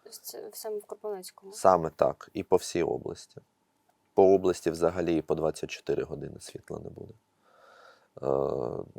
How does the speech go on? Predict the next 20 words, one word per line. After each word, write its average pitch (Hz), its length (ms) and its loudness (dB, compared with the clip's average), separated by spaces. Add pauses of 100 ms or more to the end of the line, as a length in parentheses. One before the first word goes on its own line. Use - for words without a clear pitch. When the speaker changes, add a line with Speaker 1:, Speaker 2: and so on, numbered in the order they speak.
(920)
Speaker 2:
Вінниччина, 87 1080 0 (100)
е, - 20 -2 (240)
буде 85 420 0
менше 87 480 0
відключень, 95 760 -4
але 85 280 4
ворог 92 520 2 (280)
скоро 95 400 4
ударить 85 460 4
по, 80 200 -2
по - 180 -4
Братславській 85 680 -2
тец. - 460 -8 (1900)
По 90 140 0
місту 90 380 -4
Бар 73 340 6
ворог 76 360 -4
вдарить. - 560 -8 (2000)
А, 85 380 6 (240)
м, 60 220 -8